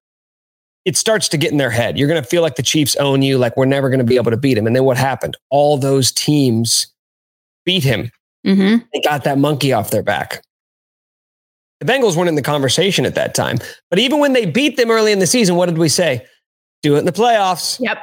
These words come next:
Speaker 1: Wait till we see in the postseason." Burrow did it in postseason. And now all of a sudden, even though, like, he's never gonna have the numbers,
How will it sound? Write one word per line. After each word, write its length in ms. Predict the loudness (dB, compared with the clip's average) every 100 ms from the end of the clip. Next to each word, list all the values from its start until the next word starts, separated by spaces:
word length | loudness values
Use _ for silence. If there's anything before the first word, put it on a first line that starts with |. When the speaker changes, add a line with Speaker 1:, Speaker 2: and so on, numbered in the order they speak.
| -16 _
Speaker 1:
Wait 160 | -4 -2
till 80 | 0
we 80 | 2
see 140 | 2
in 40 |
the 60 | 0
postseason." 520 | 0 0 0 -2 -4 -4
Burrow 240 | 0 0
did 200 | 2 0
it 100 | 0
in 100 | -2
postseason. 540 | 0 0 0 -2 -4 -8 _ _ _ _ -8
And 160 | -2 0
now 240 | 0 0
all 180 | 0 0
of 80 | 0
a 60 |
sudden, 400 | -2 0 2 2
even 240 | 0 0 2
though, 240 | 2 0
like, 180 | -2 -2
he's 220 | 0 2
never 220 | 2 0 0
gonna 160 | 0
have 240 | 0 -2 -2
the 60 |
numbers, 680 | -2 0 0 0 0 -2 -8